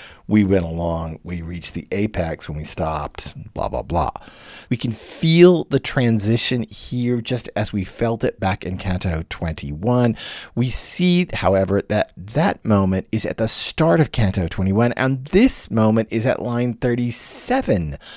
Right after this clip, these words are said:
of Canto twenty-nine, thereby really reinforcing the idea that the first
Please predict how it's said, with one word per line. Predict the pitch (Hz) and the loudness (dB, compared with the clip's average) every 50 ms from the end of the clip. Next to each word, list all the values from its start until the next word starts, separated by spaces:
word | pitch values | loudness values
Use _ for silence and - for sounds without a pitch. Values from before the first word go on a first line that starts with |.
| - - - - - | -20 -20 -20 -12 -10
of | - - | -10 -8
Canto | - - 131 113 117 113 | -2 0 0 2 2 0
twenty-nine, | - - 123 113 113 113 113 113 113 113 | 0 0 -2 0 2 2 2 0 2 2
thereby | 160 208 214 185 127 - | 0 2 2 0 0 -2
really | - 107 131 139 151 175 208 254 285 349 415 440 427 415 427 427 370 370 359 262 | -4 -8 -8 -8 -6 -6 -6 -4 -4 -6 -4 -2 -2 -2 0 -2 -4 -6 -6 -10
reinforcing | 135 113 123 135 151 160 165 170 175 170 170 165 135 - - - - 123 127 127 123 - - - - 90 87 82 76 - - | -12 -12 -8 -6 -4 -4 -2 2 2 2 2 2 -4 -6 -8 -6 -2 2 4 4 4 4 2 2 2 2 0 0 -6 -8 -6
the | 101 104 104 - - | -4 -4 -4 -2 -2
idea | 87 98 101 95 85 - 92 92 90 92 92 90 - - - - - - - | -2 -2 -2 -2 -4 -4 -4 -2 0 0 -2 -4 -6 -10 -12 -12 -14 -12 -4
that | - 113 - - | -2 -2 0 2
the | 120 113 | 0 0
first | - - - - - 156 156 185 214 - - - - | 0 -4 -12 -4 -2 0 0 0 -2 -2 -6 -12 -12